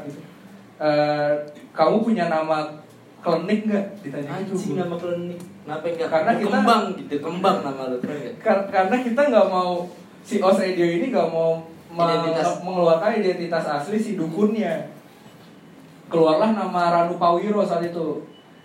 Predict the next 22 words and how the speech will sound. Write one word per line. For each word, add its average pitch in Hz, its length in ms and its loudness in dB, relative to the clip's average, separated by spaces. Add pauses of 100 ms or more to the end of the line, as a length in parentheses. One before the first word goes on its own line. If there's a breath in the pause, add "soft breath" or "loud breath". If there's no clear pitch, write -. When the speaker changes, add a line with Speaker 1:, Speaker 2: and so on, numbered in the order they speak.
Speaker 1:
di 151 80 -2
mana 147 320 -2
beliau 156 320 2
adalah 147 480 -2
almarhum, 156 640 0 (720)
eh, 151 240 2
kakek 156 320 -2
gua. 165 400 4 (160)
Oh 240 160 4
iya, 214 240 4 (560)
di 196 80 -2
tahun 208 240 6
dua, 196 480 4 (220)
sembilan 196 420 2
delapan 185 400 2
itu, 147 320 -2 (800)
kita 190 160 0
balik 175 160 4
lagi, 170 240 0
sorry, - 240 -2
gua 165 160 0
lupa. 165 180 -2